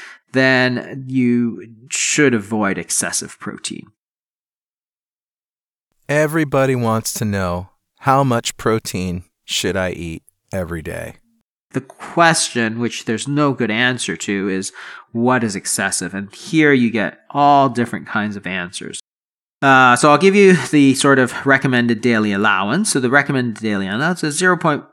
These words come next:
Speaker 1: eight grams per kilograms of lean weight. Some people said it should be, uh, total weight,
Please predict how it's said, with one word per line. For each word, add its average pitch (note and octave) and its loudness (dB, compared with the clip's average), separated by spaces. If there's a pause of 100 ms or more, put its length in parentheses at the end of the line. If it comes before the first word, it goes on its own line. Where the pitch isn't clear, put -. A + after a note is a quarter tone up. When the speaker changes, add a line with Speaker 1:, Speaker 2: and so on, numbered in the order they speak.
(120)
Speaker 1:
eight C3+ 0
grams A#2 0
per A2 -4
kilograms G#2 -2
of G#2 -8
lean A2 -2
weight. G2 -8
Some D3 -2
people D#3+ -2
said B2+ 0
it A2+ 0
should A2+ -6
be, A#2 -10
uh, D#2+ -14
total G#3+ 4
weight, A2 -2